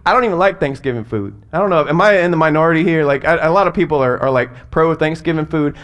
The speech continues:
I am of the opinion that if Thanksgiving food was so good, we'd eat it in March. Like, Thanksgiving is just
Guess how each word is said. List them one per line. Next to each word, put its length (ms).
I 180
am 100
of 100
the 80
opinion 380
that 100
if 80
Thanksgiving 420
food 160
was 140
so 140
good, 200
we'd 140
eat 160
it 100
in 80
March. 460
Like, 220
Thanksgiving 680
is 180
just 160